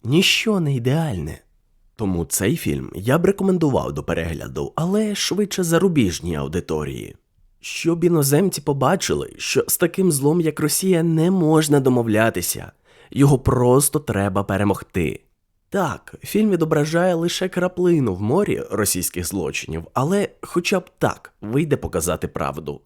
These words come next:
А так, це доволі середньостатистична драма, де розглядається дуже багато деталей, як от взаємини з рідними, пошуки себе та сенсу життя на тлі війни.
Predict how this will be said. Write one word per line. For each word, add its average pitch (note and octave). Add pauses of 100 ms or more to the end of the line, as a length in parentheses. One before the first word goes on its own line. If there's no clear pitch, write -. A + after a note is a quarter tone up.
(140)
А C3+
так, F#3+
це F3
доволі E3+
середньостатистична B2+
драма, A#2+
де F#2
розглядається A2
дуже D#3
багато A2+
деталей, F#2
як B2
от - (260)
взаємини C3+
з C#2+
рідними, E2 (540)
пошуки F2+
себе D#2 (340)
та A2
сенсу G#3
життя E3
на D#2+
тлі E2
війни. C#2+